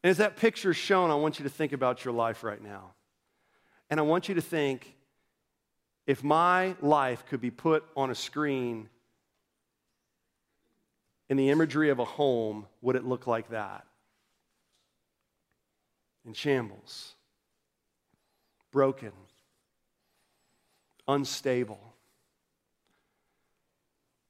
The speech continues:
Because literally what Paul is saying here is, as a follower of Jesus Christ, one of the characteristics of that,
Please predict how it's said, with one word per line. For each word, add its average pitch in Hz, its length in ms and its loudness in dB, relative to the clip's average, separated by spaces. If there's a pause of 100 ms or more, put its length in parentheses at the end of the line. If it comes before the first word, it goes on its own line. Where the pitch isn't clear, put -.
(880)
Because 147 260 2
literally 165 680 4
what 131 220 0
Paul 151 340 4
is 120 120 -2
saying 151 520 0
here 117 380 -4
is, 123 600 -4 (1400)
as 131 180 -2
a 127 60 -2
follower 165 560 2
of 120 100 -2
Jesus 117 400 -8
Christ, 139 420 -6
one 135 180 -4
of 139 60 -4
the 120 60 -8
characteristics 123 1160 -6
of 127 260 -4
that, 101 300 -12